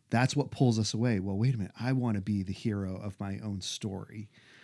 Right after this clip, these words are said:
But coming back to the fact that I can't, but I was still created with purpose, and I was still created for a purpose. And that even in those moments where I, where I pull away,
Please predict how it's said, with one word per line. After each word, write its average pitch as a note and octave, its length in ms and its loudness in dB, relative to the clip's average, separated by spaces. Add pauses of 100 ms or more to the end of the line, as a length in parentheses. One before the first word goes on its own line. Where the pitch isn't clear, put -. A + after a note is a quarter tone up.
(480)
But A#2 160 0
coming C3+ 320 6
back A#2 220 4
to B2+ 80 4
the A2 80 6
fact G#2+ 320 0
that G2+ 260 -2
I G2 120 -6 (260)
can't, - 720 0 (920)
but A2 120 6
I A2 100 8
was G#2 120 4
still A#2+ 240 8
created A2+ 420 8
with G2+ 200 0
purpose, - 600 -2
and G#2 140 -4
I G2 40 0
was F#2+ 140 -2
still A2 200 2
created G#2 420 4
for G#2 440 0
a G#2 80 -2
purpose. - 640 -6 (560)
And A2+ 160 6
that G#2 240 6
even B2+ 480 8
in A#2+ 220 6
those G#2+ 220 6
moments A2 540 6
where G2 240 0
I, G2 280 -2
where G#2 220 -2
I G2 140 0 (160)
pull A#2 320 4
away, G2 460 4